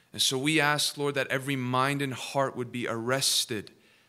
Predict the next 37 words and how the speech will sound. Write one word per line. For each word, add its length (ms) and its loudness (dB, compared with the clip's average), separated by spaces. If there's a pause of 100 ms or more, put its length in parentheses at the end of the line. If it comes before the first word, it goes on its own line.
by 160 2
the 160 -2
authority 760 0
of 240 -4
this 200 0
word, 420 -4 (540)
and 140 -8
that 120 -4
your 140 0
spirit 520 2
would 260 -6
penetrate 640 -2
our 140 2
hearts, 720 0 (580)
and 80 -8
that 160 0
we 160 0
may 160 2
be 220 0
enlightened, 880 0
Lord, 300 -8
to 100 -6
know 140 -2
how 400 2
to 200 -4
wage 400 0
good 140 -2
warfare. 680 -4 (480)
Thank 480 2
you 120 2
that 500 0
through 340 2
Christ 560 4
we 140 2
have 160 2
the 80 -2
victory. 580 -4